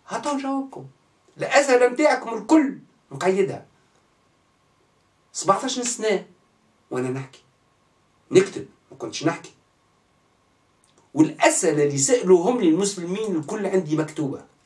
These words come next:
بالواحد بالواحد. آلاف الأسئلة.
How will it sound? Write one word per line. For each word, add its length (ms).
بالواحد 580
بالواحد. 440
آلاف 480
الأسئلة. 600